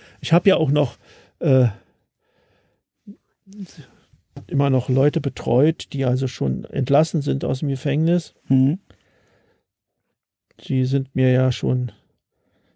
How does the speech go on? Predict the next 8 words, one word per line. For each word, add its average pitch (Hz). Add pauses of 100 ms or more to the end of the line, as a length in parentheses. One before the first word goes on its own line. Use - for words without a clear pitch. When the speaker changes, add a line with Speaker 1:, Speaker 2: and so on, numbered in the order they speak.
(160)
Speaker 1:
zum -
Teil 131
verstorben 143
und - (1500)
zwei 135
habe 135
ich 127
noch, -